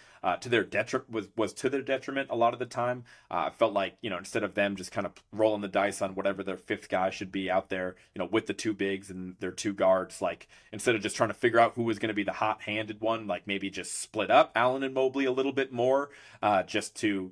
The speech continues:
you know, see if you can get more offense out there, because they really could not score the ball against the Knicks the entire time.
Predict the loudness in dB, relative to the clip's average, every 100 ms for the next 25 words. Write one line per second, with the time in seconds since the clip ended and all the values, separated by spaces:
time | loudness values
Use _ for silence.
0 | -8 -10 -4 -2 -2 -4 -4 0 2 6
1 | 6 4 0 -4 2 0 2 -2 -2 -8
2 | -12 -4 0 0 0 0 0 -2 -4 -2
3 | 0 0 -2 -2 0 2 2 0 -6 -8
4 | -8 -8 -8 -10 -10 -4 -4 -4 -4 -6
5 | -4 -8